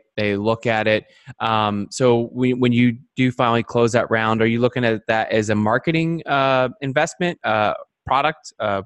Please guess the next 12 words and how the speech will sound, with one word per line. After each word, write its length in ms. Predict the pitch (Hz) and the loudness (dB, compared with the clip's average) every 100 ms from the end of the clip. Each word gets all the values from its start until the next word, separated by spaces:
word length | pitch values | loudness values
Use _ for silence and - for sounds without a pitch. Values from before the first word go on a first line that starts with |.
| _ | _
where 160 | - 123 | -2 0
do 80 | 123 | 0
you 80 | 113 | -4
see 220 | - 117 | -4 -2
that 240 | 110 107 _ - | 0 -2 _ -6
most 240 | 110 110 | -2 -2
impacting 580 | 113 101 98 92 - 101 | -4 -6 -6 -6 -8 -8
your 140 | 98 87 | -6 -6
business 400 | 107 101 98 95 | -6 -6 -6 -8
and 200 | 101 98 | -8 -8
growth 280 | 92 95 87 | -4 -6 -6
trajectory? 560 | - 92 92 87 - | -12 -10 -10 -8 -14